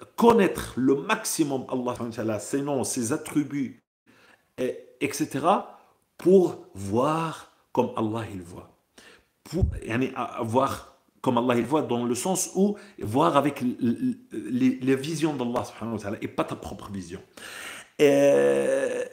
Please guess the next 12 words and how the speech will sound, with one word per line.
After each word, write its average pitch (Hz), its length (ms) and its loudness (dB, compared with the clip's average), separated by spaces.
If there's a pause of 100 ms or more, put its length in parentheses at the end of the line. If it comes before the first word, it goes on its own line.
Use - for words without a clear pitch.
(100)
c'est-à-dire 175 400 4
tu 185 160 0
fais 233 400 2
que 277 220 8
ce 240 160 4
que 220 180 2
Allah 170 680 2 (560)
veut 120 200 4
de 101 120 -2
toi. 92 340 -10 (920)
Tu 120 100 -6
ferais 151 760 -2